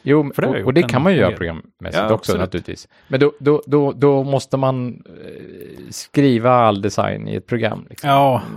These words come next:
Speaker 2: och just
Speaker 1: Det är
Speaker 2: sådana här,
Speaker 1: lite
Speaker 2: vissa lite för lågnivågrejer måste man göra själv. Så här, räkna ut höjden på text som ska,
Speaker 1: Ja,
Speaker 2: ja, det blir
Speaker 1: ja,
Speaker 2: bökigt.
Speaker 1: precis. Och hela den här kerning-grejen
Speaker 2: Ja,
Speaker 1: och sådär. Det blir ju
Speaker 2: nej.
Speaker 1: inget bra alls.
Speaker 2: Men en gång på jobbet så gjorde jag ett P O P-skript som genererade en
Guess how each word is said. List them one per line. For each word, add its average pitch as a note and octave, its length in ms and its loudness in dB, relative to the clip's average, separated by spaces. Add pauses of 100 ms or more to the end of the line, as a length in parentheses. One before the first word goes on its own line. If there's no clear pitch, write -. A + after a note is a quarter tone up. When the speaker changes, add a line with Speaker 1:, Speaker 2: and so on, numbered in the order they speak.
Speaker 2:
och C#3 100 2
just C3 180 2
Speaker 1:
Det A2+ 40 -8
är - 20 -8
Speaker 2:
sådana B2 200 2
här, A#2 80 4 (120)
Speaker 1:
lite A2+ 220 -10
Speaker 2:
vissa C#3 500 0 (560)
lite B2 420 0
för A#2+ 280 2
lågnivågrejer A2+ 720 0
måste G#2+ 260 -8
man G2+ 100 -4
göra F#2+ 140 -6
själv. A2+ 340 -4 (300)
Så - 140 -8
här, G#2 60 -2
räkna G2+ 320 -6
ut G2+ 100 -14
höjden G2 440 -12
på - 60 -20
text - 360 -20
som - 120 -16
ska, - 180 -18
Speaker 1:
Ja, - 200 -4
Speaker 2:
ja, - 40 -14 (160)
det B2+ 60 -10
blir B2+ 80 2
Speaker 1:
ja, C3 120 2
Speaker 2:
bökigt. G2+ 140 0 (180)
Speaker 1:
precis. B2 280 -2
Och B2 140 0
hela B2 180 2
den A#2+ 140 0
här A2+ 120 -2 (120)
kerning-grejen G2 680 -2
Speaker 2:
Ja, C3 160 2
Speaker 1:
och A2 60 0
sådär. G2 180 -6
Det G2+ 100 0
blir A2 140 0
ju C3 80 2
Speaker 2:
nej. G#2+ 100 2
Speaker 1:
inget G#2+ 180 -2
bra G#2 240 -2
alls. - 320 -14 (280)
Speaker 2:
Men A#2 80 4
en C#3 120 6
gång F3 160 4
på D3 100 0
jobbet E3+ 320 2
så - 120 0
gjorde G#2+ 200 4
jag G#2 320 0
ett - 240 -6
P A2+ 140 0
O G#2+ 40 4
P-skript C3 500 0
som B2 220 -2
genererade A2 600 2
en A2 240 -2